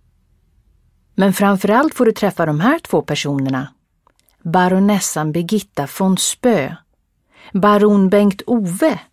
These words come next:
von Spö. Min kompis Valle hänger också med. Kapitel ett. Ett överraskande byte. "Vad kul det ska bli",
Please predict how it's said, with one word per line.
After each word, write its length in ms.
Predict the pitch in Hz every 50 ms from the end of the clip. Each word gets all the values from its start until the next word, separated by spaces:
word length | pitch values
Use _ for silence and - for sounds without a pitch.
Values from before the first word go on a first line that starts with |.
| _ _ - -
von 180 | 208 180 165 -
Spö. 340 | - - - - - - - - _ _ _ _ _ _ _ _ _ _ _ _ _ _ _ _ _ _ _ _ _ _ _ _ _ -
Min 220 | 185 185 180 180
kompis 380 | - 180 165 156 151 - 160 -
Valle 320 | 180 185 165 143 139 151
hänger 260 | 165 202 220 214 202
också 280 | 165 - - - 214 202
med. 220 | 180 147 - 170 - _ _ _ _ _ _ _ _ _ _ _ _ _ _ _ _ _ _ _ _ _ _ _ _ _ _ _ _ _ _ _ _ _ _ _ _ _ _ _ _
Kapitel 540 | - - 190 - 220 240 - - 254 226 - -
ett. 460 | - 196 156 - _ _ - - - _ _ _ _ _ _ _ _ _ _ _ _ _ _ _ _ _ _ -
Ett 200 | 165 165 - -
överraskande 800 | - 226 202 151 151 160 151 147 147 - - - 165 160 160 156
byte. 500 | 156 202 185 151 - _ - 262 208 - _ _ _ _ _ _ _ _ _ _ _ _ _ _ _ _ _ _ _ _ _ _ _ _ _ _ _ _ _ _ _ _ _ _ _
"Vad 160 | - 175 180
kul 260 | - - 208 226 233 233
det 100 | 247 233
ska 180 | - - 233
bli", 360 | 185 160 160 160 160 180 185